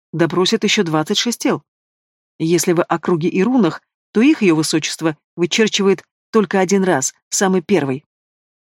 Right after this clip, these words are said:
Во все же последующие разы ей достаточно всего лишь одной капли крови, чтобы их активировать,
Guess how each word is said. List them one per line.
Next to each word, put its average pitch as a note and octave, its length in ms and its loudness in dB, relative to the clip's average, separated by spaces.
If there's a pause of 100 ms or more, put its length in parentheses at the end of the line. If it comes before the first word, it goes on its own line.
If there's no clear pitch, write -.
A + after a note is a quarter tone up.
(200)
Во G3 140 0
все F4 160 2
же B3+ 100 2
последующие G#3 580 -2
разы E3 220 0
ей D#3 120 0
достаточно F#3 580 -2
всего G#3 260 -2
лишь G3+ 200 0 (220)
одной G3 260 0
капли G#3+ 280 -4
крови, E3 300 0
чтобы E3+ 280 -2
их - 100 -8
активировать, C#3+ 600 -4